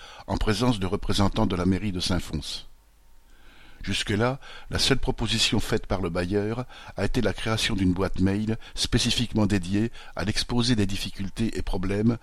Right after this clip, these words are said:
rencontrés par les habitants. C'est vraiment traiter par-dessus la jambe leurs préoccupations et interrogations. La proposition d'un échelonnement pour le paiement du rappel de charges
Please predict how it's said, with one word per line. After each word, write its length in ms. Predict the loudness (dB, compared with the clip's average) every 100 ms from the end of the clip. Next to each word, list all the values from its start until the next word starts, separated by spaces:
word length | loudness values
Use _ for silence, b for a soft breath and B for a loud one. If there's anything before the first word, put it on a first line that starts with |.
| B -4
rencontrés 480 | -2 0 0 0 0
par 140 | 0
les 180 | 2 2
habitants. 440 | 0 -2 -6 -6 -10 -18 -20 B B B B
C'est 180 | 0 2
vraiment 280 | 6 6 6
traiter 360 | 2 -2 -2
par-dessus 400 | 0 0 0 0
la 140 | 0 2
jambe 380 | 2 2 2 -2 B B
leurs 160 | -2 0
préoccupations 760 | 0 0 0 0 0 2 0 2
et 140 | 0
interrogations. 760 | 0 -2 -2 -2 -2 -2 -4 -6 -14 -18 -18 -20 -20 -20 -20 -20 -18 -4
La 120 | -2
proposition 640 | 0 2 2 2 2 6 6
d'un 140 | 6
échelonnement 580 | 4 4 6 6 8 4
pour 140 | 2
le 100 | -2
paiement 300 | 2 6 6
du 120 | 4
rappel 280 | 0 0 0
de 120 | 0
charges 440 | 0 0 0 0